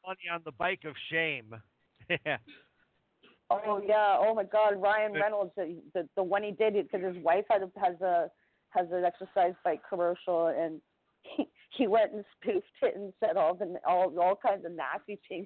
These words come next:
Speaker 2: about her, and everything went on and on and on about her, and just I, I'm not gonna sit here and shame a woman, but yeah,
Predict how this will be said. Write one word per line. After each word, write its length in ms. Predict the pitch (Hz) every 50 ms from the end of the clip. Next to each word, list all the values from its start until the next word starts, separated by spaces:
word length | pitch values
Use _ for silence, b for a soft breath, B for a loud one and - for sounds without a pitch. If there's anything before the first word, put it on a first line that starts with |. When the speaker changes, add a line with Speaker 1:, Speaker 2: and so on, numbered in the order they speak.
| 185 202
Speaker 2:
about 280 | 170 - 196 175 180
her, 100 | 196 180
and 80 | 151 160
everything 260 | 160 185 202 190 180
went 140 | 170 170 165
on 180 | 160 170 175
and 100 | 175 165
on 200 | 170 160 175 170
and 80 | 165 156
on 160 | 151 151 156
about 300 | 151 - - 151 151 151 170
her, 200 | 165 156 156 - b b b b b b -
and 300 | - 165 156 127 - - - _ _ _ _ _ _ _ _ _ _ - -
just 120 | 196 - _ -
I, 180 | - 165 170 - - - - 135
I'm 200 | 151 170 175 196
not 160 | 202 180 185
gonna 160 | - 170 175 -
sit 120 | 190 185
here 160 | - 185 160
and 120 | 151 170 - - -
shame 220 | 202 180 185 180
a 60 | 175
woman, 380 | 147 143 143 139 135 139 143 139 -
but 160 | 156 143 143
yeah, 220 | 170 165 170 -